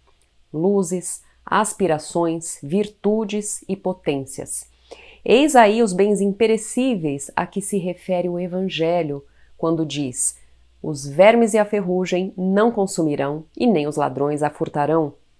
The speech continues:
pois são as únicas riquezas que poderemos levar conosco e utilizar na vida futura." A doutora Marlene Nobre, no livro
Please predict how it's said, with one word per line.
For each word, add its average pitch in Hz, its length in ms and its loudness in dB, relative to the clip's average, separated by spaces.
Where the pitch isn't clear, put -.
pois 175 160 -8
são 196 140 0
as 185 140 0
únicas 220 320 0
riquezas 220 960 0
que 226 120 -4
poderemos 170 560 0
levar 175 520 2
conosco 208 680 -2
e 240 100 0
utilizar 170 760 0
na 220 160 0
vida 156 280 -4
futura." 123 540 -8
A - 80 2
doutora 185 380 2
Marlene 202 580 0
Nobre, 135 580 -2
no 190 140 2
livro 147 500 0